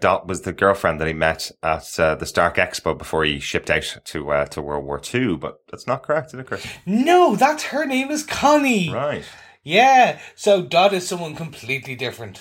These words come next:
Speaker 1: Interesting.
Speaker 2: So, we do know that, uh, K-, uh, Peggy was around. Could it be none other than Dottie?
Speaker 1: Bridget Regan was the girlfriend of,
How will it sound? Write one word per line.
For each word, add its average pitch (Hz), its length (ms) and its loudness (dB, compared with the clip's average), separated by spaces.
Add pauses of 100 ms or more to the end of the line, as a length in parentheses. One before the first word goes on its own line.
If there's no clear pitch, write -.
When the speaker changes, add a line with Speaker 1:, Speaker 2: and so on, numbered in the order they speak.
Speaker 1:
Interesting. - 500 -16 (100)
Speaker 2:
So, 190 1200 2 (140)
we 135 320 -4
do 123 240 -6
know 123 220 -4
that, 117 280 -2
uh, 107 520 -4 (680)
K-, - 160 -16
uh, 110 120 0
Peggy 156 360 0
was 170 160 -4
around. 175 720 2 (340)
Could 175 300 0
it 180 120 2
be 175 160 0
none 165 380 0
other 175 320 4
than 147 320 -2
Dottie? 170 500 0 (380)
Speaker 1:
Bridget 101 320 -6
Regan 82 600 0
was 80 400 2
the 87 80 -2
girlfriend 80 540 2
of, 78 460 2